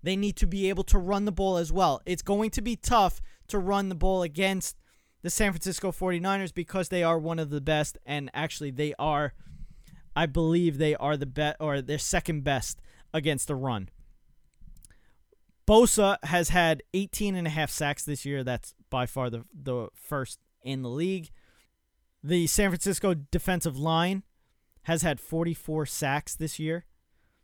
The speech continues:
They have, uh, a twenty-four point zero percent blitz. They also pressure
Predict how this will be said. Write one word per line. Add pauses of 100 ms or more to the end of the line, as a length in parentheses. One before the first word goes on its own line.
(560)
They
have, (100)
uh,
a
twenty-four
point
zero
percent
blitz. (520)
They
also (120)
pressure